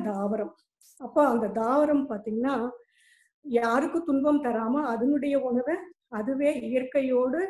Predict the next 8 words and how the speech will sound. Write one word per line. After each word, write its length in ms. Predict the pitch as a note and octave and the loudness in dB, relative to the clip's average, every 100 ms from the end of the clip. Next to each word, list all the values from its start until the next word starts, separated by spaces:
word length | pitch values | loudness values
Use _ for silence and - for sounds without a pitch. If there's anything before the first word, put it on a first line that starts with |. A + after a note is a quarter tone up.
| F#4+ _ _ _ - | -8 _ _ _ -2
ஒட்டி 400 | B3 A#3+ E4 E4+ | 0 0 -2 0
உணவை 400 | A#3+ A#3+ C4 B3 | 2 2 2 0
தயாரித்துக் 600 | A3 G#3 G#3+ G#3+ A#3 G3 | -2 0 -2 -4 -8 -10
கொள்ளுது. 240 | F3+ F3 - _ _ _ _ _ - | -10 -12 -14 _ _ _ _ _ -8
இந்த 180 | A#3 C4+ E4 E4 - _ _ | -4 -2 -4 -8 -16 _ _
காற்று 440 | - A#3 A#3+ - B3 | -6 -2 -2 -2 0
மூலமாகவும், 800 | A#3+ A#3+ A#3+ A3+ A#3 C4 F4 - - _ _ _ - A#3 | 2 2 0 0 -2 -2 -2 -6 -18 _ _ _ -16 -10
ஆ, 220 | G#3 | -6